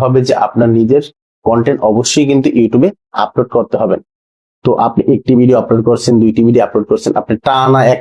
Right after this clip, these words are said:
মাস ভিডিও আপলোড করছেন, দেখেন আপনার সফলতা কিন্তু আসে না। তো এই জন্য দেখা যাচ্ছে কি, অনেকেই আছে যে এক মাস কনটেন্ট বানায়, বানাবার পর দেখা যাচ্ছে কি তারা YouTube প্ল্যাটফর্মটা কিন্তু ছেড়ে দেয়, আর ভিডিও টিডিও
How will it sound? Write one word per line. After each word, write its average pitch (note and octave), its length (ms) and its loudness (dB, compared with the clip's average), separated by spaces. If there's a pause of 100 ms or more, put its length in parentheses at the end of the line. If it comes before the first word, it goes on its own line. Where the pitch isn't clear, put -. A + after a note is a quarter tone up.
মাস B2+ 140 0 (120)
ভিডিও A#2+ 220 2
আপলোড G#2+ 280 -2
করছেন, G#2 260 -4 (360)
দেখেন A2+ 240 -2 (120)
আপনার A#2 340 -2
সফলতা A2 460 -2
কিন্তু A#2 220 0 (340)
আসে - 240 -2
না। G2 60 -4 (640)
তো - 60 0 (200)
এই D3+ 140 4
জন্য E3+ 180 4 (220)
দেখা C#3+ 200 0
যাচ্ছে D3 360 0
কি, D3 100 2 (220)
অনেকেই C#3+ 360 2
আছে - 180 -2
যে B2 60 4 (140)
এক B2+ 60 -6 (100)
মাস C#3 200 -2
কনটেন্ট C3 340 0
বানায়, C3 220 -2 (840)
বানাবার C#3 500 2
পর D#3+ 120 0 (380)
দেখা C3+ 200 2
যাচ্ছে C3 220 0
কি E3+ 60 4 (100)
তারা A#2+ 120 2 (120)
YouTube A#2 260 0 (120)
প্ল্যাটফর্মটা C3 560 0
কিন্তু D3+ 180 0 (160)
ছেড়ে C#3 300 2
দেয়, E2+ 140 -2 (160)
আর B2 160 0
ভিডিও B2 240 2
টিডিও C3 180 2